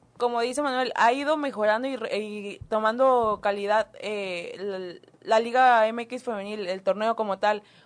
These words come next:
porque como un equipo como Atlético de San Luis, que no es tan popular en, dentro de la liga varonil,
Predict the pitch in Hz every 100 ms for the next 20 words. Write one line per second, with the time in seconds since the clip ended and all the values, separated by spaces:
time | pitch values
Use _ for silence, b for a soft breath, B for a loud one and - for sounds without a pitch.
0 | b 202 208 208 190 180 - 214 220 -
1 | 220 269 277 294 247 226 202 202 233 262
2 | 254 226 214 208 233 226 196 208 226 233
3 | _ 240 277 254 233 220 214 226 226 214
4 | 196 185 202 202 196 190 190 190 190 226
5 | 226 220 196 190 190 214 285